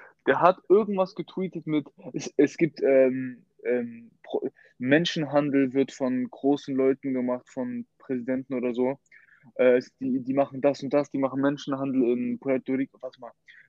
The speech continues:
findet ihr seinen Account noch? Der hat das getweetet. Der hat das getweetet. Und dann hat er ge-, im, im selben Tweet, glaub ich, war das geschrieben, sie, sie, sie werden mich holen. Und dann hat er halt alles ver-, veröffentlicht, was er wusste.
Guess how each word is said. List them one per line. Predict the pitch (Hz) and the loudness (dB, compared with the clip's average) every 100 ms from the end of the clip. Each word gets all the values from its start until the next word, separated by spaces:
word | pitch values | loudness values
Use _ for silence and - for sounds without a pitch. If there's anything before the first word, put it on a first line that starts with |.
| _ | _
findet | - 147 147 | -10 -8 -8
ihr | |
seinen | 143 147 | -8 -8
Account | 147 143 151 | -8 -8 -10
noch? | 160 165 _ _ _ _ _ - | -10 -14 _ _ _ _ _ -8
Der | 147 | 0
hat | 147 | 2
das | 165 - | 0 -2
getweetet. | 147 160 165 123 - _ _ _ _ _ _ | -4 -2 0 -2 -6 _ _ _ _ _ _
Der | - 127 | -4 -2
hat | 127 | 2
das | 165 - | 2 0
getweetet. | 151 - 294 104 - _ _ _ _ _ _ - _ _ _ _ _ | -10 -2 -2 -2 -12 _ _ _ _ _ _ -20 _ _ _ _ _
Und | 135 | 0
dann | 143 139 | 0 0
hat | 147 | -2
er | 147 | 0
ge-, | 156 | 0
im, | - 151 156 | -2 -6 0
im | 190 202 | 4 4
selben | 156 165 180 165 | 4 4 4 0
Tweet, | - 143 | -4 -4
glaub | - 123 | 0 -2
ich, | 123 120 | -2 -2
war | 123 | 0
das | 143 - | -2 -6
geschrieben, | 135 - 139 147 170 - _ _ _ _ _ | -8 -4 -4 -4 -10 -12 _ _ _ _ _
sie, | 135 139 | -2 -2
sie, | 135 131 131 135 | -2 -4 -4 -6
sie | 123 131 | -2 4
werden | 139 139 | 4 4
mich | 127 | -4
holen. | 139 135 110 - _ _ _ _ _ - | -2 -2 -2 -6 _ _ _ _ _ -8
Und | 135 | 0
dann | 139 | 0
hat | 143 147 | 0 -4
er | 135 | -2
halt | 139 - | -2 4
alles | 156 151 | 4 4
ver-, | - - 98 143 | 0 -4 -4 -8
veröffentlicht, | 143 127 151 139 | -2 -2 -2 -6
was | 131 | -4
er | 131 | -2
wusste. | 131 - 139 165 | -4 -4 -4 -6